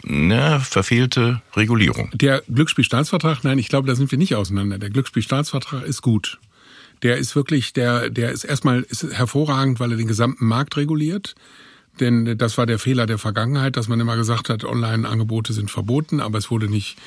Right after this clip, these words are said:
Speaker 2: exekutiert. Und das Bedürfnis der Menschen ist ja auch da und das Bewusstsein gar nicht mehr vorhanden, dass das überhaupt illegal ist. Und deswegen ist das positiv. Aber wir haben natürlich auch ein positives Element drin,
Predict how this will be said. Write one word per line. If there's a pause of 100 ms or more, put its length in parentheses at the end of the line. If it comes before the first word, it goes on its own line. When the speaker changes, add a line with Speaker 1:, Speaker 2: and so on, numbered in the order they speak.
(140)
Speaker 2:
exekutiert. (640)
Und
das
Bedürfnis
der
Menschen
ist
ja
auch
da
und
das
Bewusstsein
gar
nicht
mehr
vorhanden,
dass
das
überhaupt
illegal
ist. (540)
Und
deswegen
ist
das
positiv. (140)
Aber
wir
haben
natürlich
auch
ein
positives
Element
drin,